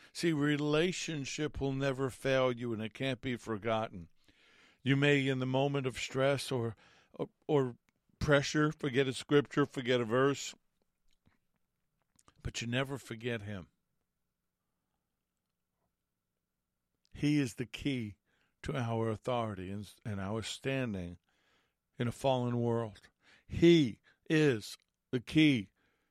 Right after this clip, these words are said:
to our spiritual understanding of who He is and to exalt Him in our lives. And tonight we're gonna talk about Him being the Good Shepherd. So go with me to John chapter ten. Starting in verse one.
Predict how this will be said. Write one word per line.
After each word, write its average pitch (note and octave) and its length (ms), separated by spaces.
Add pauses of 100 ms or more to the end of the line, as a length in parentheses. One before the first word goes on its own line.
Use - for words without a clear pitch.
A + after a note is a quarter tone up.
(240)
to C3+ 140
our B2 140
spiritual D#3+ 600
understanding C3 680
of G#2+ 100
who C3+ 260
He A#2+ 200
is D#3 400 (420)
and C3 180
to A#2+ 180
exalt B2+ 600
Him C3 160
in B2+ 140
our B2 200
lives. B2+ 600
And A2+ 120
tonight C3 380
we're C3 140
gonna C3 160
talk C#3+ 340
about C3 300
Him C#3 300
being C#3 400 (500)
the C3 80
Good A#2+ 280
Shepherd. C3 640
So B2+ 120
go A#2+ 240
with B2 200
me C3 160
to A#2+ 140
John C3 400
chapter A#2+ 440
ten. F#2+ 500 (4000)
Starting B2+ 380
in B2 40
verse A#2+ 320
one. G#2 240